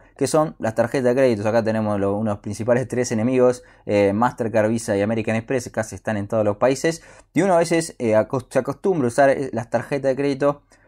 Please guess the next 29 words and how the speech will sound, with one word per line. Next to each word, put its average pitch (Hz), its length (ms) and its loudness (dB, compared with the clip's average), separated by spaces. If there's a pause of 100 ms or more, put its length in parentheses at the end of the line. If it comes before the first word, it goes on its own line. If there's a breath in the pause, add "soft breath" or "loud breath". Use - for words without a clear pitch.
(160 soft breath)
eh, 117 180 0
para 127 460 6
comprar 143 340 0
cosas 160 280 -8
que 135 220 -2
le 127 120 2
gustarían 143 840 2
o 98 80 0
le 98 80 2
gusta 127 360 0
comprarse, 127 500 -2
pero 117 300 0
que 120 120 -4
su 117 140 -6
sueldo 139 580 0 (220 loud breath)
o 113 100 -2
su 110 220 -6
nivel 135 260 2
de 131 60 0
ingresos 123 340 0
no 110 160 -2
le 107 100 -2
alcanza. 82 520 -6
Entonces, 110 420 -6 (200 soft breath)
en 110 200 0
vez 127 160 4
de, 113 380 0 (180)
eh, 92 540 0 (440)
básicamente 107 760 0